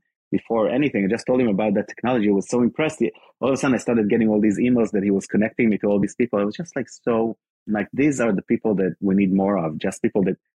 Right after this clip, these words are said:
wanna share this, you know, eternal love with the universe.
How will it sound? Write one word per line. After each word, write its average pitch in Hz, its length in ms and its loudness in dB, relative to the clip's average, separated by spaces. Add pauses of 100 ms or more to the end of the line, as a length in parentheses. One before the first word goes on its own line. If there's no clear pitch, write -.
(160)
wanna 101 200 2
share 101 340 -2
this, - 360 -4 (200)
you 98 100 -2
know, 90 220 0
eternal 104 400 0
love 95 280 0
with 95 180 -2
the 87 280 0
universe. 107 460 0